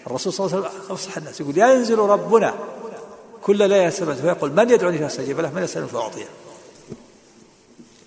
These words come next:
وأما هذا، هذا الحديث، السند اللي ذكره المؤلف، فيه ضعف. قال،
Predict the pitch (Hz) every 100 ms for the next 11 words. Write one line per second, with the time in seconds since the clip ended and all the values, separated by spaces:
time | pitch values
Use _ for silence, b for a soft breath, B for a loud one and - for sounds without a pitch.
0 | _ _ _ _ _ _ _ _ _ _
1 | _ _ - _ _ _ _ _ B B
2 | B _ 127 131 123 123 - 127 131 127
3 | - - - - - - - - - 226
4 | 247 170 214 185 147 - 165 147 123 -
5 | 147 180 185 120 - 175 139 123 151 151
6 | 120 113 147 175 131 110 90 - - -
7 | - - - - - - _ _ _ _
8 | _ _ _ - 120 117